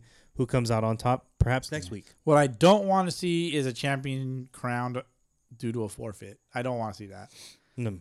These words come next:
Speaker 2: You know, play it. Just play it true.
Speaker 1: Mm.
Speaker 2: That's all.
Speaker 1: That's it. That's all we're asking for.
Speaker 2: Yeah.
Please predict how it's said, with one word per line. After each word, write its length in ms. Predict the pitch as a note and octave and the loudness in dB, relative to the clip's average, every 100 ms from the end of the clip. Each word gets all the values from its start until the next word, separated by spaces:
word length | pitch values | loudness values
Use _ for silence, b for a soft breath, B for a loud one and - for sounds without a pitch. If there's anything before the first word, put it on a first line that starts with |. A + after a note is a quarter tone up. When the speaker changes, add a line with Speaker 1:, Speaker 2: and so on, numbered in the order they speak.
| - | -14
Speaker 2:
You 140 | A#2+ G#2 | -12 -10
know, 120 | G#2 | -4
play 260 | E3 E3 | 2 4
it. 120 | C#3 - | 2 -2
Just 260 | B3+ - | -4 -6
play 240 | - A#2 A2 | -6 -4 -4
it 100 | A#2 | -6
true. 460 | A#2+ B2 C3 B2 - _ _ - | -2 0 0 -4 -12 _ _ -16
Speaker 1:
Mm. 60 | G2 | -12
Speaker 2:
That's 140 | - | -10
all. 320 | G2 A2 A#2+ - | -10 -10 -12 -12
Speaker 1:
That's 180 | G2+ - | -10 -6
it. 160 | E3+ - | -6 -8
That's 160 | A#2 | -10
all 100 | A2 | -8
we're 60 | B2 | -6
asking 280 | C3+ - A#2 | -8 -10 -16
for. 140 | B2+ | -12
Speaker 2:
Yeah. 140 | B2 | -10